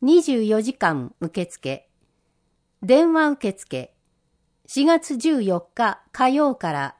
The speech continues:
四月二十日月曜、土曜、日曜除く、九時から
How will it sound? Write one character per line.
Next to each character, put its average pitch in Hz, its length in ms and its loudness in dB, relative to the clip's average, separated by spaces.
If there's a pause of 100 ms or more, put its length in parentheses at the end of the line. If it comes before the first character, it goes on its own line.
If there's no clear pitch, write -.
(100)
四 254 220 -6
月 311 300 -2
二 - 180 -8
十 - 140 -14
日 - 380 -2
月 226 360 -4
曜、 196 380 -2 (520)
土 226 180 2
曜、 277 420 2
日 233 380 0
曜 185 260 2
除 180 400 -4
く、 175 360 -6 (320)
九 320 160 0
時 262 140 -4
か 170 200 -4
ら 139 260 -6